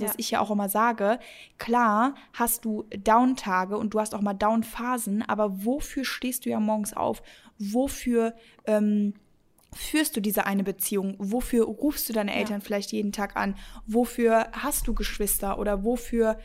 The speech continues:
Speaker 1: ähm, hast du ein Haustier oder was auch immer? Du, es gibt ja immer alles einen Grund. Und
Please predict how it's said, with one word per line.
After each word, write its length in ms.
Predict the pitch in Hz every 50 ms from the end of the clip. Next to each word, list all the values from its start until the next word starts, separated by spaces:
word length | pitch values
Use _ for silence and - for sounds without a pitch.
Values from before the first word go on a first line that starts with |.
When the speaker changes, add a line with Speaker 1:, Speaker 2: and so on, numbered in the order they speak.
| - - - -
Speaker 1:
ähm, 920 | - 220 214 214 214 214 214 214 - - - - - - - - - - - - - - -
hast 240 | - 254 247 -
du 40 | 262
ein 100 | 240 240
Haustier 320 | 254 285 302 294 - 247 233
oder 80 | 226 233
was 100 | 233 247
auch 100 | 240 262
immer? 140 | 262 247
Du, 120 | 214 226 214
es 100 | 226 -
gibt 140 | - 254 -
ja 80 | 277 254
immer 140 | 247 262
alles 240 | - 254 247 240 -
einen 120 | 233 226 208
Grund. 380 | - 226 226 269 240 214 208
Und 220 | - 202 208 220